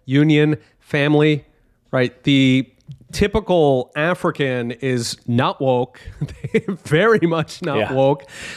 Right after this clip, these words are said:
Speaker 1: Uh, they're not into this kind of thing. Uganda cannot do that kind of policy. So at that point, for a lot of these, co-, or Saudi Arabia or Indonesia, which is Muslim. So those countries are basically backed into a corner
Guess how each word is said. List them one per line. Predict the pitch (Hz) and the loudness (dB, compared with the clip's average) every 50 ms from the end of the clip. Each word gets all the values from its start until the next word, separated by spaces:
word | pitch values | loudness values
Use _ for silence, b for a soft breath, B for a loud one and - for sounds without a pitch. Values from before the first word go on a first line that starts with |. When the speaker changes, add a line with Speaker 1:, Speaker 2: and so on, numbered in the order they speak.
| B B B | B B B
Speaker 1:
Uh, | 156 147 143 | -2 0 0
they're | 135 131 139 | 0 0 0
not | 147 160 185 | 0 0 0
into | 196 180 175 165 | 0 0 0 0
this | 156 147 139 - | 0 0 -2 -2
kind | - 151 143 135 | -4 -4 -4 -4
of | 117 | -2
thing. | - 135 127 127 131 143 160 160 B B B B B B | -2 0 0 2 2 2 0 -2 B B B B B B
Uganda | 143 135 139 135 156 151 175 196 196 175 156 135 | 2 2 2 4 2 2 2 0 2 0 0 0
cannot | - - - - 202 202 185 165 160 160 160 131 113 | -4 -6 -4 -2 -2 0 0 0 0 0 0 -2 -4
do | 127 143 | -4 -2
that | 139 135 123 117 | -2 -2 -2 -4
kind | - - 131 | -6 -8 -8
of | 117 104 | -8 -4
policy. | - 170 170 170 156 - - 117 | -2 0 2 2 0 -2 -6 -10
So | 104 - - | -8 -8 -8
at | 107 - | -4 -2
that | 165 185 196 185 | -2 -4 -4 -4
point, | - - 190 170 156 139 127 - b b b b b b | -4 -2 0 0 0 0 -2 -4 b b b b b b
for | _ - | _ -2
a | 156 151 | 0 0
lot | 160 156 | 2 2
of | 143 | 2
these, | 135 123 - | 2 0 0
co-, | - - - - - | -4 -8 -8 -8 -4
or | 151 139 127 117 | -2 0 0 0
Saudi | - - 151 139 131 131 131 | -2 -2 -2 -2 0 -2 -4
Arabia | 123 120 127 139 147 147 143 151 147 143 143 143 | -6 -4 -2 0 0 2 2 2 2 2 2 0
or | - 135 123 117 113 | -2 -4 -6 -6 -6
Indonesia, | 123 131 123 123 127 127 131 143 139 113 151 143 127 | -6 -6 -4 -4 -2 0 2 2 2 2 2 2 2
which | 123 117 - | 2 0 -2
is | 110 101 | -4 0
Muslim. | 135 147 156 147 156 160 156 156 156 B B B B B B B | 0 0 0 2 0 0 0 0 -4 B B B B B B B
So | B - 190 175 | B -2 0 2
those | 180 208 202 | 2 0 -2
countries | - - 214 214 - - 226 180 143 | -2 -4 -4 -4 -2 -4 -4 0 0
are | 151 135 | -2 0
basically | 120 156 175 170 - 185 175 143 | 2 0 0 0 0 -2 -2 -2
backed | 120 - 147 135 135 127 - - | 0 -2 -2 -2 -2 -4 -6 -8
into | 139 117 120 117 | -8 -6 -6 -8
a | 110 | -8
corner | - - - - 214 208 202 175 143 131 123 117 113 | -10 -14 -2 0 2 2 4 4 4 2 2 0 -2